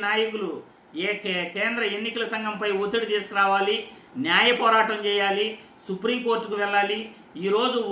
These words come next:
ఓట్లను కేంద్ర అఫీషియల్ వెబ్‌సైట్ నుండి, ఎన్నికల సంఘం అఫీషియల్ వెబ్‌సైట్ నుండి తీసేశారు అంటే ఆంధ్రప్రదేశ్ రాష్ట్రానికి పక్కాగా మోసం జరిగింది. ఈ రెండు వేల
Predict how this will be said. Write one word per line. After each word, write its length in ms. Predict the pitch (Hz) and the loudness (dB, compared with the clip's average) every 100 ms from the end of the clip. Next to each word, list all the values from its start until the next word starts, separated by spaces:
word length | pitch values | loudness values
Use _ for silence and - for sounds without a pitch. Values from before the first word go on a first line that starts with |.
| 220 | 2
ఓట్లను 480 | 240 254 247 226 175 127 - - - | 2 0 -2 -2 -6 -8 -16 -20 -4
కేంద్ర 280 | 196 240 240 226 202 | 0 2 4 4 4
అఫీషియల్ 380 | 202 - 240 214 | 2 0 0 0
వెబ్‌సైట్ 360 | 214 - 233 226 | -2 0 -2 0
నుండి, 140 | 214 202 214 | -4 -2 -2
ఎన్నికల 260 | 254 240 240 | -2 -4 -4
సంఘం 240 | 233 226 202 | -4 -2 -2
అఫీషియల్ 340 | 196 233 226 214 | -2 -2 -2 0
వెబ్‌సైట్ 400 | 208 214 226 - 214 | -2 0 -2 -4 -6
నుండి 260 | 208 180 131 - - - - | -6 -6 -6 -12 -20 -16 -8
తీసేశారు 680 | 233 240 240 240 233 220 214 | -4 0 2 4 2 2 0
అంటే 200 | 202 247 240 196 | -2 -2 2 2
ఆంధ్రప్రదేశ్ 580 | 214 240 233 214 214 214 202 | 2 0 -4 -4 -4 0 2
రాష్ట్రానికి 600 | 214 220 233 220 220 247 254 - - - - | 2 2 0 0 -4 -6 -6 -12 -20 -8 -4
పక్కాగా 440 | 196 214 240 233 214 208 | -2 0 2 2 0 -2
మోసం 260 | 226 240 220 | -2 -2 -4
జరిగింది. 480 | 208 208 202 202 214 165 123 - - - 156 | -4 -6 -6 -4 -2 -2 -6 -16 -20 -12 -8
ఈ 20 | 175 | -4
రెండు 180 | 190 226 240 | -2 0 2
వేల 160 | 240 | 4